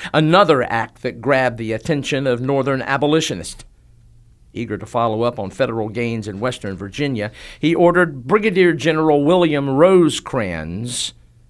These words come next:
an officer he privately called a silly, fussy goose.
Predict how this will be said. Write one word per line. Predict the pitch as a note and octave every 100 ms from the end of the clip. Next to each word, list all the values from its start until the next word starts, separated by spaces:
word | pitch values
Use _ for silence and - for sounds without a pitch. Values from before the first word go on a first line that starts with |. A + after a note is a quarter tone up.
| -
an | C#3
officer | C#3+ C#3+ C#3 - A#2
he | A#2+ A2+
privately | - G3 F3 B2 G#2 G2
called | - A#2+ G#2+ G2 G2 - - -
a | A#2
silly, | G#2 - E3+ C#3 A2+ F#2+ - - -
fussy | - D#3+ C3+ - F2+ D#2+ - A#2
goose. | A#2 B2+ E2+ - -